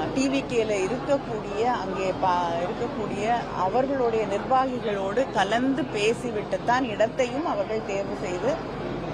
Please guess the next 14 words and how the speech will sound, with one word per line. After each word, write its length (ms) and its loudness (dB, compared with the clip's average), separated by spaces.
ஏ, 320 4
ஒ-, 180 4
ஒன்றை 400 4
நான் 400 0
வந்து 180 -2
மறுபடியும் 480 0
சொல்ல 280 -2
விரும்புகிறேன். 960 -2
யாராக 640 2
இருந்தாலும் 520 -2
திரும்ப 280 2
திரும்ப 400 2
வந்து, 520 2
வந்து 280 -2